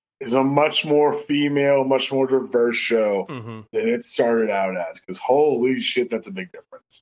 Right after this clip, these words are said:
Speaker 2: Yeah, it is. You know, you literally started with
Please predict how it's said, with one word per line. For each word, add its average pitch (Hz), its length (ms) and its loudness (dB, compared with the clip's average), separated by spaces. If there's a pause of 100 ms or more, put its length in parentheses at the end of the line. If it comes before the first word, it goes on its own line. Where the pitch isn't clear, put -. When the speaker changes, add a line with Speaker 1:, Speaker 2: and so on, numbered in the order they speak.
Speaker 2:
Yeah, 269 300 -4 (200)
it 151 100 -4
is. - 400 -10 (220)
You 415 400 -4
know, 208 240 -2 (400)
you 240 160 2
literally 294 320 0
started 285 360 0
with 208 380 0